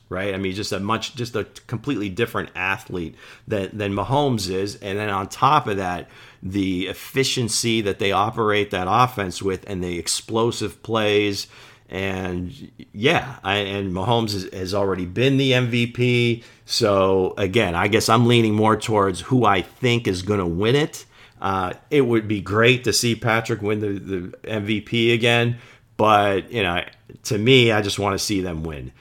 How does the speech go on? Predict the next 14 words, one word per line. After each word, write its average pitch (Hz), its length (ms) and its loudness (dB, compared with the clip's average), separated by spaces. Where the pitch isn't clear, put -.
And 92 320 -4
if 87 240 -8
Allen 117 460 4
wins 110 220 2
it, 117 120 4
he 120 240 0
deserves 98 500 2
it. - 100 -10
He 95 140 -4
deserves 98 500 2
to 113 80 -2
be 104 200 2
up 110 180 2
there. 107 380 0